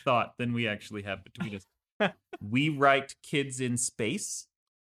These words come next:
Speaker 2: We do write kids in
Speaker 1: We
Speaker 2: space.
Speaker 1: both do write
Speaker 2: This
Speaker 1: kids
Speaker 2: is
Speaker 1: in
Speaker 2: true.
Speaker 1: space.
Speaker 2: Has your kids in space ever actually been in space rather than in a spaceship?
Speaker 1: Yes.
Speaker 2: Because
Speaker 1: He goes outside of the spaceship
Speaker 2: Yes.
Speaker 1: and does, like, a kind of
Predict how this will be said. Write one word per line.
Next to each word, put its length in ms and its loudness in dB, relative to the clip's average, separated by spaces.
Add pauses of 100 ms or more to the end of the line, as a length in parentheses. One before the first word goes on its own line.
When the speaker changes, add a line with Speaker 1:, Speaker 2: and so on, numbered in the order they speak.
(160)
Speaker 2:
We 180 4
do 300 4
write 280 2
kids 320 -6
in 60 -4
Speaker 1:
We 40 -2
Speaker 2:
space. 560 -2
Speaker 1:
both 360 -2
do 220 0
write 220 -2
Speaker 2:
This 180 -2
Speaker 1:
kids 160 -2
Speaker 2:
is 60 -8
Speaker 1:
in 60 -2
Speaker 2:
true. 360 0
Speaker 1:
space. 200 -10 (280)
Speaker 2:
Has 300 2
your 200 2
kids 960 -2
in 180 0
space 460 0
ever 320 0
actually 540 -2 (340)
been 240 2
in 200 0
space 440 0
rather 220 2
than 200 -2
in 240 0
a 100 0
spaceship? 680 -2 (460)
Speaker 1:
Yes. 500 0 (120)
Speaker 2:
Because 600 0
Speaker 1:
He 100 2
goes 240 4
outside 540 2
of 200 -2
the 100 -4
spaceship 480 -4
Speaker 2:
Yes. 300 2
Speaker 1:
and 80 -2
does, 220 -2
like, 180 -2
a 400 0
kind 160 -6
of 160 -10